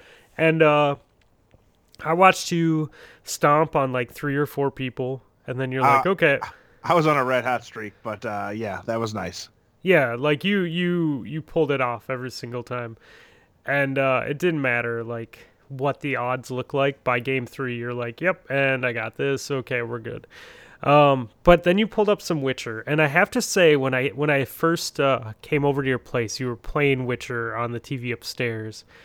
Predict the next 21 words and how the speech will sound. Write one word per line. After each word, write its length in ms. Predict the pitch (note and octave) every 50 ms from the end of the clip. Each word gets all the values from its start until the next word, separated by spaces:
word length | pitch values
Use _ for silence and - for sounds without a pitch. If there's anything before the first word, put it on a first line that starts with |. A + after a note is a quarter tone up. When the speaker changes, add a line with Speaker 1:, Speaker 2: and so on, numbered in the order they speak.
| - _
Speaker 2:
Which 140 | - A#2 A#2
has 200 | D3+ C#3+ C3 A2+
the, 300 | B2+ C3 C3 B2+ B2 B2
which 220 | A#2+ B2+ B2+ C3
is 180 | D3 C3+ A#2+ A2
the, 460 | A#2 C3 B2+ B2 A#2+ A#2+ A#2 A2+ A2+
uh, 460 | A2 G#2+ G#2+ G#2+ G#2 G#2 G#2+ G#2+ G#2+ G#2
four 260 | - - C#3+ C3+ C3
K 460 | - - C#3+ C3 B2 B2 B2 B2 A#2+ - - - _ -
T 220 | - C3 B2 A#2+
V 280 | A#2 B2 B2 A#2 A#2 A#2
that 120 | A2+ A2+ A2
we 120 | A2 A2+
talked 320 | A2 - A#2 A2 A2 - -
about 400 | A#2 A2+ A2 G#2+ G#2+ G#2 - -
on 180 | - A2+ A#2 A#2
my 140 | A#2 A2+ A2+
Xbox 500 | A2+ A2+ G#2+ - - A#2+ G#2+ G2+ - -
One 180 | A2 G2+ G2+
X. 380 | G2+ F#2+ F#2+ - - - - - - - _ _ - D#3 C#3 D3+ D3+
Speaker 1:
Dude, 480 | - E3 F3+ E3 D3+ C#3+ C#3 B2+ B2